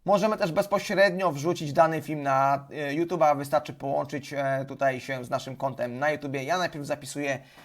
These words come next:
na dysku lokalny, ponieważ te filmy również zamieszczam na innych moich social mediach, jak na przykład na Facebooku. I gdy wszystko jest OK,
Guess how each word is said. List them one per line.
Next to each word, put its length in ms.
na 320
dysku 360
lokalny, 440
ponieważ 340
te 220
filmy 440
również 320
zamieszczam 420
na 100
innych 240
moich 200
social 300
mediach, 280
jak 120
na 60
przykład 340
na 240
Facebooku. 500
I 100
gdy 80
wszystko 240
jest 120
OK, 120